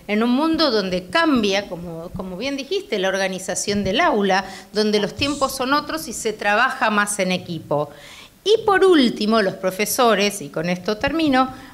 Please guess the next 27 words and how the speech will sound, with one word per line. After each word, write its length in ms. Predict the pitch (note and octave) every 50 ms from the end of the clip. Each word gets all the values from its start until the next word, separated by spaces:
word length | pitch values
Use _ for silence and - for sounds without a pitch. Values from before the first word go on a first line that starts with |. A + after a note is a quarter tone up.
| - -
van 160 | - E4 F4+
a 20 | F4+
empezar 460 | E4 - B3 A#3+ - - C4+ C4+ C#4
a 20 |
utilizar 960 | C4+ - - A3 G#3+ G#3+ G#3 - - - B3 B3 B3+ B3+ C#4 C#4 - - - - - -
programas 680 | - C4 A#3+ A#3+ A#3 A3 B3 C4 C#4+ D4+ D4+ D4+ C#4 A#3+
más 220 | B3 A#3+ C4 B3+ - - -
complejos 680 | C4+ B3+ B3+ B3 C4+ B3 A3+ - - A#3 A3 A3+ - -
y 140 | C#4+ D4+
ellos 260 | F#4+ F#4 D#4 E4 D4+ C4+
mismos 440 | C#4+ D4+ D#4+ C#4 C4 C4+ C#4 B3
van 180 | A3 A#3 A3 A3
a 60 | A3+
aprender 640 | G#3+ G#3+ - F3+ F#3 F#3 F#3 F3+ G3+ G3 G#3 - - - -
a 460 | - F#3 G3 G#3 G#3 G#3 G#3 - - - - - _ -
programar, 800 | A3+ G3+ G#3+ G3+ F#3+ G3+ G3 F#3+ F#3 F3 F3 E3+ E3+ - - - -
pero 220 | B3+ B3+ A#3+ C#4+
no 140 | D#4 G4 G#4
se 160 | - - E4+
puede 380 | E4 - D#4+ F4 F#4 F4 E4+ D#4+
pedir 580 | F4 - A3 A3+ C4 D4 D#4 C#4+ - - -
todo 420 | - D#4+ D#4 D#4 D4+ E4 D#4 - -
al 160 | G#3 F#3+ G3
mismo 320 | G3+ G3+ F#3 F#3 G3+ G3+
tiempo. 380 | G3+ - G3 F#3+ F#3 E3 F#3 F#3
Por 100 | - -
eso 140 | F#4 -